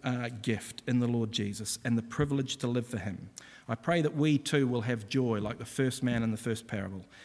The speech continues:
as we give thanks and live in the light of what we have in our Saviour and in our Lord. Let me pray.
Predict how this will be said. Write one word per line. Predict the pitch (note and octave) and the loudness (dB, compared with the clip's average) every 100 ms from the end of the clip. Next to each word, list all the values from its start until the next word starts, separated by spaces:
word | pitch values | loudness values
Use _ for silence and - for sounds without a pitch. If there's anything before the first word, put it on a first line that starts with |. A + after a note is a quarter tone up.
| - | -10
as | A2 B2 | -8 -2
we | A#2+ | -2
give | A#2 A2+ | 0 -4
thanks | - C3 B2+ - - - - - | -2 -2 -2 -4 -8 -8 -14 -10
and | B2+ A2+ | 0 4
live | C3 C3 | 6 6
in | B2+ | 6
the | A#2+ | 6
light | B2 A2+ G#2+ | 2 2 0
of | G#2+ | 0
what | A#2 - | -2 0
we | A2+ | -2
have | G2 A2+ G#2 - | -2 -4 -6 -8
in | C3+ A2 | -6 -4
our | A2 | -4
Saviour | G#2+ - B2 C3 C3+ D3 D3+ - - _ | -6 -4 -2 -2 -2 -6 -10 -16 -20 _
and | A2 A#2 | -2 0
in | A#2 | 0
our | A2+ G#2 | 0 0
Lord. | G#2 G2+ F#2 - - - - - - | 0 -2 -4 -6 -8 -14 -20 -10 -6
Let | A#2 | -4
me | G2+ | -4
pray. | - F2+ | -6 -8